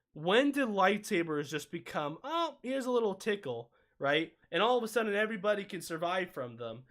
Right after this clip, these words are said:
right? And I know people like to throw in my face Darth Maul and Anakin Skywalker, right? But here's what, he-, here's the difference, okay?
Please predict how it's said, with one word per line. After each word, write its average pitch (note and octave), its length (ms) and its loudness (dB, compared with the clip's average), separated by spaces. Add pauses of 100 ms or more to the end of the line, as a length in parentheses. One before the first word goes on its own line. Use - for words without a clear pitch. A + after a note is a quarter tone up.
(180)
right? C#3+ 320 0 (320)
And E3 120 2
I F3 60 8
know G#3+ 220 8
people B3 300 2
like A3 180 4
to F#3 100 2
throw F#3 380 4
in G3+ 60 4
my D#3 160 4
face D3 600 -2 (280)
Darth F3+ 400 6
Maul E3+ 340 6
and D3 100 2
Anakin D#3+ 420 4
Skywalker, B2+ 880 0 (280)
right? D3 320 0 (460)
But F3 140 0
here's C4+ 280 0
what, A3+ 280 4
he-, G#3+ 320 0
here's C4 240 2
the B3+ 100 2
difference, E3 640 0
okay? C3 440 -4